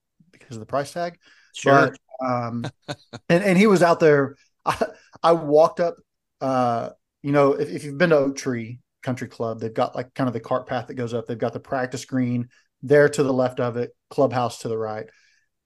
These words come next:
Speaker 1: And I walked up and I saw a guy on the putting green. I immediately looked at Braddock and I said,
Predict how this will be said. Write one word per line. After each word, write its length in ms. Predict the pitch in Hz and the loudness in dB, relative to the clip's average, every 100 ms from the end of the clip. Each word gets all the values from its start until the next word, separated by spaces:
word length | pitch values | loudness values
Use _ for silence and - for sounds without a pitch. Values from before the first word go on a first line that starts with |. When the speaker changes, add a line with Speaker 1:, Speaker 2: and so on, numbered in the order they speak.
| _ | _
Speaker 1:
And 100 | 123 | -4
I 100 | 120 | -2
walked 420 | 120 139 139 135 127 | 2 4 4 2 -2
up 220 | 120 120 | -4 -4
and 80 | 120 | -6
I 60 | |
saw 220 | 120 135 | -2 0
a 60 | 123 | 0
guy 120 | 127 | -2
on 140 | 127 127 | -2 -4
the 60 | |
putting 280 | - 123 120 | -6 -8 -6
green. 220 | 117 117 | -6 -6
I 40 | 117 | -4
immediately 420 | 123 131 123 120 | 0 0 -2 -6
looked 180 | 113 117 | -6 -8
at 60 | |
Braddock 260 | 110 110 107 | -6 -6 -8
and 80 | 110 | -12
I 40 | |
said, 280 | - 113 | -12 -12